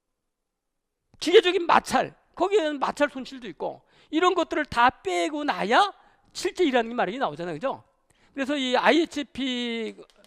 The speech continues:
다 일을 할 수는 없잖아. 근데 이제 그런 걸 다 빼버리고 실제로 크랭크 축이 돌아가는 힘을 잰 것이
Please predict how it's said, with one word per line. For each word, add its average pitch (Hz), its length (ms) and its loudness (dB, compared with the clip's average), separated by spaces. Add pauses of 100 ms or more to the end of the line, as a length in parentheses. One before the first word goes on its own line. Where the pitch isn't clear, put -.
(2250)
다 262 160 6
일을 240 220 0
할 220 80 -2
수는 277 160 -6
없잖아. 185 400 -4 (100)
근데 277 220 -4
이제 269 140 -8
그런 285 300 -2
걸 285 100 -4
다 - 200 -6
빼버리고 220 580 -2 (440)
실제로 339 540 0
크랭크 339 380 -8
축이 277 200 -12
돌아가는 240 480 -6
힘을 240 300 -10
잰 208 300 -8
것이 233 400 0